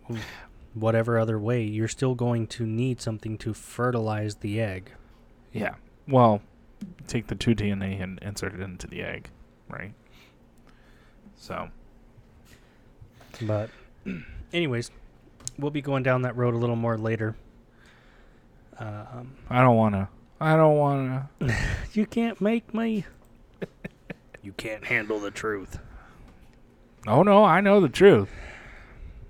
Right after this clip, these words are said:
Speaker 1: Man,
Speaker 2: I just,
Speaker 1: very,
Speaker 2: man, I,
Speaker 1: very
Speaker 2: my head
Speaker 1: interesting
Speaker 2: just hurt.
Speaker 1: times we're living in, my friend.
Speaker 2: I tell you what, my head just hurts every time that subject comes up.
Speaker 1: Yeah.
Speaker 2: 'Cause one, it's sensitive and people are very passionate about it.
Speaker 1: Oh,
Speaker 2: And
Speaker 1: sure.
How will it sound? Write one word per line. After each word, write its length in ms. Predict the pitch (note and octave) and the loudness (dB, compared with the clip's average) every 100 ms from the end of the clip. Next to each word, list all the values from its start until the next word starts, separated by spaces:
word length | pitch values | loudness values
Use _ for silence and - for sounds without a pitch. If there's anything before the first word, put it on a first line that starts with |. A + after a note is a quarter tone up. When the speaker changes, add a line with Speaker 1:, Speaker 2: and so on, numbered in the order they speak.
| - - | -20 -14
Speaker 1:
Man, 140 | G#2+ | -4
Speaker 2:
I 120 | A2 E3 | -2 0
just, 260 | C#3+ D#3+ | 2 0
Speaker 1:
very, 180 | E3+ D#3+ | -2 -4
Speaker 2:
man, 180 | C#3+ F3 | 0 4
I, 140 | F3+ F3+ | 6 4
Speaker 1:
very 160 | D#3 | 4
Speaker 2:
my 140 | F3 E3+ | 4 4
head 220 | E3 F#3 | 4 4
Speaker 1:
interesting 80 | B2+ | 2
Speaker 2:
just 160 | G#2+ | 0
hurt. 80 | A#2 | 0
Speaker 1:
times 320 | A#2 A2+ G#2+ | 0 -2 -6
we're 160 | A2+ G#2+ | -6 -4
living 300 | G#2+ G2+ G2+ | -4 -6 -8
in, 140 | G2 | -10
my 120 | G2 | -10
friend. 340 | F#2+ G2+ G2 G2+ - - - - | -10 -10 -10 -12 -16 -18 -18 -6
Speaker 2:
I 120 | C#3 | -4
tell 160 | D#3 D#3 | 0 2
you 80 | C#3 | 4
what, 160 | B2 | 4
my 140 | A#2+ C3+ | 2 0
head 220 | C3 B2 | -2 -2
just 220 | A2+ G2 | -4 -2
hurts 260 | G#2 G2+ - | -2 -4 -4
every 160 | G2+ G2 | -6 -6
time 260 | - G2 | -6 -6
that 160 | F#2+ F#2+ - - | -6 -8 -14 -18
subject 400 | - F#2 F2+ F#2 | -8 -6 -6 -10
comes 300 | - F#2 F2+ | -10 -12 -10
up. 140 | - - - - - _ _ _ - | -14 -16 -20 -20 -20 _ _ _ -14
Speaker 1:
Yeah. 240 | A#2 F#2 F#2+ | -6 -2 -4
Speaker 2:
'Cause 240 | F2+ - - - - - - - - - - - | -6 -16 -20 -20 -20 -20 -20 -20 -20 -20 -20 -16
one, 580 | G2+ G#2+ B2+ A2+ A2 G#2+ - | 0 6 6 6 2 -4 -8
it's 240 | G2 - | -10 -4
sensitive 560 | - A#2 F#2+ F#2 F2+ F#2+ | 0 0 -2 -6 -6 -8
and 120 | F#2+ | -6
people 240 | G2 G2 F#2+ | -8 -6 -6
are 40 | |
very 220 | G2 F#2+ | -6 -6
passionate 720 | F2+ - - G2 - F#2+ - | -4 -4 -4 -6 -6 -10 -12
about 320 | E2 - - F#2 | -8 -8 -8 -10
it. 140 | - _ - - - | -14 _ -20 -18 -8
Speaker 1:
Oh, 40 | |
Speaker 2:
And 200 | G2+ F#2+ | -6 -4
Speaker 1:
sure. 280 | F#2+ C#3+ | -4 -6